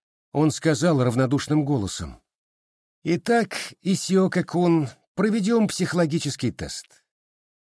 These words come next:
Сейчас ты стоишь в некой комнате.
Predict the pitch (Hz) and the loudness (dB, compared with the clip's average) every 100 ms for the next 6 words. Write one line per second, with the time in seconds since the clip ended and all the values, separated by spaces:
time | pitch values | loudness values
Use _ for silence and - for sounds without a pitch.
0 | _ - - 131 - 156 - - 143 - | _ -8 -4 -2 0 0 0 0 0 2
1 | 139 139 139 117 110 135 139 147 147 185 | 2 2 2 -2 2 4 4 2 0 2
2 | 165 95 67 - - - | 0 0 -4 -12 -16 -18